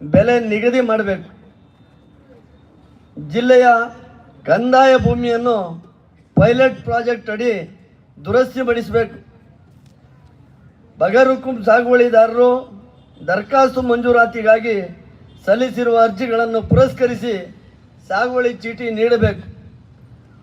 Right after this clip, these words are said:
ಮೈಕ್ರೋ ಫೈನಾನ್ಸ್ ಹಾವಳಿ ಹಾಗೂ ಕಿರುಕುಳವನ್ನು ತಡೆಗಟ್ಟಲು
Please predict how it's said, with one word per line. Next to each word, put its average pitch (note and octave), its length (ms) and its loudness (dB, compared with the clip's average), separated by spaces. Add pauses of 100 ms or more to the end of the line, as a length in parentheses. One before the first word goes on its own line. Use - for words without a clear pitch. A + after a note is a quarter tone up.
(460)
ಮೈಕ್ರೋ C4+ 480 -2
ಫೈನಾನ್ಸ್ C4 480 -2
ಹಾವಳಿ A#3+ 420 6 (680)
ಹಾಗೂ G#3+ 520 0 (440)
ಕಿರುಕುಳವನ್ನು A#3+ 880 2
ತಡೆಗಟ್ಟಲು A#3 880 2